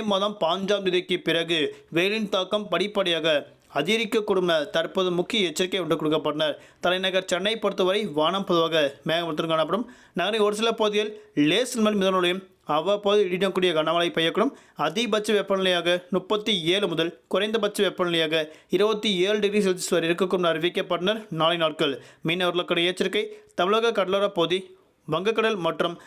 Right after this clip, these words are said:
அரபிக்கடல் பகுதியில் சூறாவளி காற்று மணிக்கு முப்பத்தி ஐந்து முதல்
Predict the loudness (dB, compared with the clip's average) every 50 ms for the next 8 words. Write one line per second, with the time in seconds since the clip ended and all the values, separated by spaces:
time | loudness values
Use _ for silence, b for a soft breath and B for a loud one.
0 | B B 0 0 2 2 2 2 0 0 0 0 0 0 2 0 0 -2 -2 0
1 | 0 2 2 2 0 -2 0 -2 -2 -2 -2 0 -2 -2 -2 -4 B B B B
2 | -2 0 0 0 0 -2 -2 -2 -2 -2 -4 -2 -2 -2 -2 0 0 0 0 0
3 | 0 0 0 0 -2 0 0 0 0 2 0 0